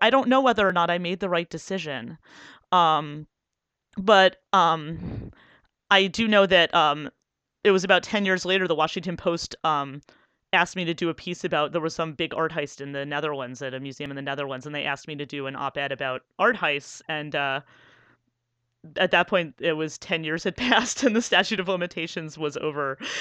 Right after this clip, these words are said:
And at that point, I realized I, it was, you know, it was, felt okay to tell this story. But, um, I, I don't know whether I made the right decision about that or not, but I know that I felt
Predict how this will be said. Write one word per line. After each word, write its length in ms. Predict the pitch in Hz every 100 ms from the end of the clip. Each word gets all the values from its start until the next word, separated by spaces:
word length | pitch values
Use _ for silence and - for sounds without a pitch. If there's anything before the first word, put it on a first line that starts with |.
| - 370
And 140 | 196 185
at 100 | 170
that 140 | 160
point, 180 | - 160
I 40 |
realized 360 | 151 147 139 -
I, 40 |
it 140 | 143 147
was, 420 | 139 127 - - _ _
you 100 | 185
know, 140 | 131 131
it 140 | 156
was, 200 | 151 143
felt 240 | - 147
okay 280 | - 143 147
to 100 | 143
tell 180 | - 139
this 160 | 131 127
story. 480 | - 143 135 123
But, 300 | 123 139 127 - - - - - - _
um, 400 | 160 - 170 151 180 -
I, 140 | 185 185
I 120 | 185
don't 240 | 190 220 214
know 100 | 185
whether 240 | 160 156
I 60 | 143
made 180 | 147 143
the 80 |
right 180 | 147 135
decision 440 | 151 - 139 143 135
about 180 | 135
that 160 | - 135
or 100 | 135
not, 240 | 135 131
but 120 | - 147
I 80 |
know 180 | 151 151
that 120 | 151
I 60 | 143
felt 300 | - 147 139